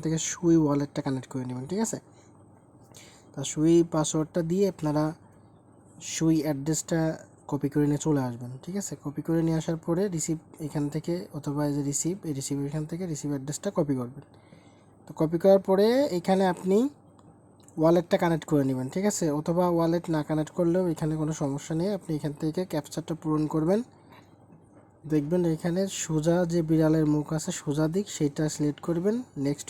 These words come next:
করবেন, এটাও নেক্সট করবেন। সোজা যে বিড়ালের মুখ আছে সেটা দিবেন, ওকে? যাতে বোঝানোর ক্ষেত্রে এটা বলে দিলাম। তারপরে এখান থেকে সাবমিট অপশনে ক্লিক করুন। দেখেন আমার চব্বিশ ঘন্টা, আহ, আর কি নেওয়া হয়ে গেছে, just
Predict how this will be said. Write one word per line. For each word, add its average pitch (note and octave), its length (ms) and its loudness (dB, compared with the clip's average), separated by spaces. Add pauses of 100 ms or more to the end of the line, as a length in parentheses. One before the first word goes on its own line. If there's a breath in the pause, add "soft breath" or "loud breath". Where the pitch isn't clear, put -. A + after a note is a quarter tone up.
(100)
করবেন, F3+ 300 2 (1080 soft breath)
এটাও D#3+ 360 2
নেক্সট D#3 440 2
করবেন। F#3+ 380 0 (1600)
সোজা D3 400 0
যে E3+ 140 -2
বিড়ালের E3 320 2
মুখ E3 200 0
আছে G3+ 200 -2
সেটা C#3+ 240 0
দিবেন, C3 200 -2
ওকে? F3 280 -4
যাতে D#3+ 180 -4
বোঝানোর D3+ 420 0
ক্ষেত্রে D#3+ 320 -6
এটা E3 100 -2
বলে C3+ 260 0
দিলাম। B2+ 260 -6
তারপরে D3 240 -6
এখান E3 180 -2
থেকে F3+ 160 -4
সাবমিট C#3+ 340 -4
অপশনে D3 240 -4
ক্লিক C3+ 300 -6
করুন। C3+ 160 -6
দেখেন D3+ 260 -4
আমার F3 200 -2
চব্বিশ D#3 300 0
ঘন্টা, D3+ 260 0
আহ, - 1160 -4
আর D3 100 2
কি D3+ 200 0
নেওয়া D#3 260 6
হয়ে D#3 260 6
গেছে, F3 200 2
just F#3+ 220 0